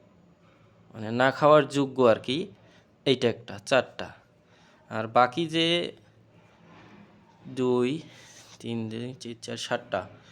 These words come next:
বাকি সাতটা টমেটো, টমেটো, সাতটা টমেটো ঠিক আছে, চারটা টমেটো নষ্ট হয়েছে, তারপরও কিছু অংশ। তাহলে দেখেন আমরা আসলে কি পরিমাণ কেমিক্যাল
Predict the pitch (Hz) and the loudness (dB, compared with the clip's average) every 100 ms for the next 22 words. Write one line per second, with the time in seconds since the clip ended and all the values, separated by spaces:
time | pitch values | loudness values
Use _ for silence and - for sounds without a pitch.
0 | - - - _ _ _ _ _ _ - | -20 -20 -20 _ _ _ _ _ _ -8
1 | 120 123 147 147 127 - 135 143 156 147 | -6 -4 -8 -6 -6 -6 -2 0 -2 -4
2 | 139 - _ - - 131 135 143 151 202 | -10 -12 _ -20 -2 0 0 -2 -2 -2
3 | 214 - _ _ _ _ _ - - 120 | -8 -20 _ _ _ _ _ -18 -8 -8
4 | - 135 135 139 143 143 139 139 139 - | -2 0 0 -2 -6 -8 -8 -6 -8 -6
5 | 175 208 214 - 123 120 123 120 120 120 | -4 -4 -8 -4 -2 -2 -4 -4 -4 -4
6 | 160 208 254 - _ _ _ _ 117 120 | -6 -6 -10 -20 _ _ _ _ -10 -8
7 | 120 - 135 151 180 220 - 127 123 123 | -8 -6 -4 -4 -6 -10 -4 -6 0 4
8 | 120 113 - - 143 151 123 110 - - | 4 2 -4 -6 -2 2 2 2 -4 -8
9 | - - - - - - _ 120 127 143 | -12 -20 -20 -20 -20 -20 _ -10 -8 -6
10 | 139 143 151 123 113 113 110 117 - _ | -6 -8 -8 -8 -8 -8 -8 -8 -12 _
11 | _ _ - 110 127 123 123 - 190 180 | _ _ -18 -14 -10 -10 -10 -10 -8 -4
12 | 180 180 165 147 170 - - - _ - | -2 -2 -2 -2 -8 -18 -20 -20 _ -20
13 | _ _ _ _ - _ _ _ _ 151 | _ _ _ _ -20 _ _ _ _ -8
14 | 151 143 147 | -8 -6 -8